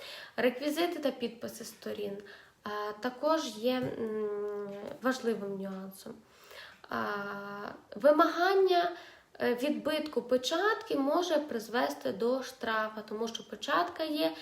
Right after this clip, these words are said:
необов'язковою. Чиста мова — ознака професіоналізму.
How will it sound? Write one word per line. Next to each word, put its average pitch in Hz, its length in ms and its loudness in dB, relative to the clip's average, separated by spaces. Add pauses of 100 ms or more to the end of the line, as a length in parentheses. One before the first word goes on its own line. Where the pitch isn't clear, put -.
(240)
необов'язковою. 240 1800 0 (680)
Чиста 359 600 2
мова — 359 640 4
ознака 294 640 6
професіоналізму. 233 960 -2